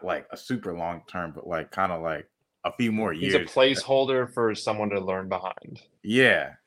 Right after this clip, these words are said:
Speaker 1: 'cause, like, he's still playing good. So, like, you don't have to rush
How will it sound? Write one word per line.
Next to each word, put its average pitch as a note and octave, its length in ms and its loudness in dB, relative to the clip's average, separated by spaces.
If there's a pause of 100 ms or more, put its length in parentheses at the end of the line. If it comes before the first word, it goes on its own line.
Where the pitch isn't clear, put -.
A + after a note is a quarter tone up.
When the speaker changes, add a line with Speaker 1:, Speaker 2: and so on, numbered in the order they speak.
(140)
Speaker 1:
'cause, G2+ 160 -6
like, G#2 340 -2
he's D#3 200 -4
still D3 280 4
playing G#2+ 460 0
good. F2 380 -2
So, F#2 140 -4
like, F2 260 -2 (160)
you A2 140 0
don't A#2+ 140 6
have A2+ 180 4
to G#2 100 4
rush F2 480 0